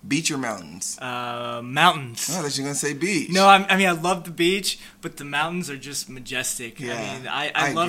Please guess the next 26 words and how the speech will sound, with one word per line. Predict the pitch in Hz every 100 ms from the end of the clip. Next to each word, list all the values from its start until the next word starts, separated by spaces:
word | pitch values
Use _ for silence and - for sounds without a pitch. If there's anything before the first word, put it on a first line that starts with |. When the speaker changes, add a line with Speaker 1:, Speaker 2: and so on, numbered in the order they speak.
| 160
Speaker 1:
agree. |
Speaker 2:
being, | 170 165 156 -
you | 147
know, | 143
g-, | 131 143
walking | 143 151 151
out | 151 131
that | 147 127
Speaker 1:
Yeah. | 143
Speaker 2:
door | 143
and | 139
see | 151
those | 143 143
mountains. | 127 135 151 - 139
Speaker 1:
Yeah, | 123
no, | 123 131
when | 117 117
it's | 110
clear. | 120 135 139
Speaker 2:
Awesome. | 113
Speaker 1:
Yeah, | 117 107
good | 107 113
point. | - 107 104
Yeah, | 107 107
me | 104 113
too. | - 117 107